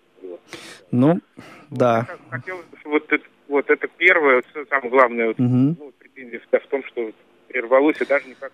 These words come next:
Speaker 1: не объяснили. Вот это тоже, кстати, если бы сказали, что как-то, то я какое-то время думал,
Speaker 2: Ну,
Speaker 1: я
Speaker 2: мы еще, э, не теряем надежды просто, э, п-, продолжить, э, эту тему, поэтому. <laughs> Мгм.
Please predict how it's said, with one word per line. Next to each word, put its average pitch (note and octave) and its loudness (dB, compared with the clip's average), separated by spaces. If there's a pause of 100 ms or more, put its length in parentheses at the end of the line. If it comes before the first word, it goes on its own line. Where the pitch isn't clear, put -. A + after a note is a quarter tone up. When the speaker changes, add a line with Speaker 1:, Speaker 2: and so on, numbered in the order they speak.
Speaker 1:
не A#2+ -4
объяснили. A#2 -8
Вот F#2+ -8
это - -8
тоже, G#2+ -6
кстати, - -12
если - -14
бы - -20
сказали, C3+ -4
что - -12
как-то, - -6
то C3 -4
я B2 0 (260)
какое-то C3 -4
время B2 0
думал, B2+ 8
Speaker 2:
Ну, F#3 8
Speaker 1:
я - -20
Speaker 2:
мы D#3+ 6
еще, G3 4
э, D3+ 4
не D#3+ 6
теряем F3+ 4
надежды E3 4
просто, D3+ 2 (140)
э, C3 4
п-, C3+ 2
продолжить, C#3 0 (280)
э, - -8
эту A2+ -4
тему, A2 0
поэтому. A#2 -2 (400)
<laughs> - -20
Мгм. C3+ 0